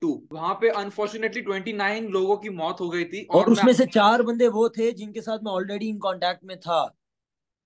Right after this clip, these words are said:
Speaker 2: और, अम, यार और बहुत सारे लोग थे। अभी देखो नारायण जी चले गए यार,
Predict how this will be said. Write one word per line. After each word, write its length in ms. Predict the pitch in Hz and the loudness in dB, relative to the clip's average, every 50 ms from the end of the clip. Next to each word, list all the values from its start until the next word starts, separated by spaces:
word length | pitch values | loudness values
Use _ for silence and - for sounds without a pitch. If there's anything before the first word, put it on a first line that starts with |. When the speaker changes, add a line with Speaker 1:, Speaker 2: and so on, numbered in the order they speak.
| _ _ - | _ _ -8
Speaker 2:
और, 420 | 135 156 170 175 185 185 180 180 185 190 190 185 185 180 175 170 165 160 | -4 -2 -2 0 -2 -2 -2 -4 -4 -4 -2 0 2 2 2 0 0 -2
अम, 420 | 165 160 156 151 151 151 156 156 - - | -2 -2 -4 -4 -6 -10 -12 -14 -10 -4
यार 360 | 160 175 185 190 - 208 202 | 0 0 0 2 2 0 -2
और 300 | 170 - 151 175 214 208 | 0 0 0 -2 -2 -2
बहुत 340 | 165 175 180 185 208 202 - | -2 -2 0 0 -2 -2 -2
सारे 440 | 208 180 175 180 175 175 165 127 143 | -2 -2 -2 -2 -2 -4 -6 -8 -12
लोग 340 | 147 147 147 147 151 151 - | -10 -4 -2 -2 -2 -2 -2
थे। 40 | 165 | -2
अभी 280 | 151 131 135 196 240 | -2 0 2 2 2
देखो 220 | 202 226 226 240 226 | 2 2 2 2 2
नारायण 380 | 202 185 180 185 214 247 262 | 2 2 2 2 2 2 2
जी 140 | 226 226 247 | 2 2 0
चले 260 | - 202 185 165 165 | 2 2 2 2 2
गए 120 | 156 151 139 | 2 2 0
यार, 320 | 131 120 117 123 - - | -2 -4 -6 -8 -12 -14